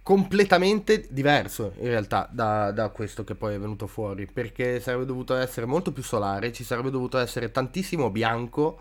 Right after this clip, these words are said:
ci sarebbe stata un'assenza totale di colore, fino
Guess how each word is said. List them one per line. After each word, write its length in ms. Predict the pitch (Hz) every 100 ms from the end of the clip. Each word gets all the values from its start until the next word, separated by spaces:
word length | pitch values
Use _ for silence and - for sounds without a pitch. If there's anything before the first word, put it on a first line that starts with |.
| - - - - - - - -
ci 160 | - 143
sarebbe 440 | 151 160 180 160
stata 460 | 151 - 160 160 147
un'assenza 640 | 143 143 - 208 202 160
totale 800 | 135 151 147 147 123 107 110 110 - - - - -
di 120 | 127 123
colore, 640 | 123 110 104 107 147 151 - - - - - - - - - - - - -
fino 560 | - 208 220 220 220